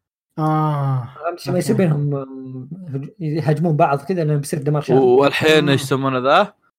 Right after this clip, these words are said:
Speaker 3: فقرة ال-، ملك القراصنة اللي هو يدعسهم كل-
Speaker 2: إيه، ملك القراصنة هذا موضوع ثاني عاد.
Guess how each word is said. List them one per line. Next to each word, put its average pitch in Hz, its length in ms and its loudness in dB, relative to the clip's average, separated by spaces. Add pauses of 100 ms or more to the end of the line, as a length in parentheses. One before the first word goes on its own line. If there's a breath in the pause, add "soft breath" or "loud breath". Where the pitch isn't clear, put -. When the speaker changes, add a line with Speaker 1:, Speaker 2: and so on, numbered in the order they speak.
(160)
Speaker 3:
فقرة 143 340 4 (100)
ال-، 117 840 2
ملك 139 200 -2
القراصنة 160 440 4
اللي 151 120 2
هو 147 80 6
يدعسهم 143 340 0
كل- 127 100 -6 (1080 soft breath)
Speaker 2:
إيه، 160 140 4
ملك 175 240 0
القراصنة 190 360 -6
هذا 156 60 -2
موضوع 143 240 -4
ثاني 202 320 -16
عاد. - 180 -14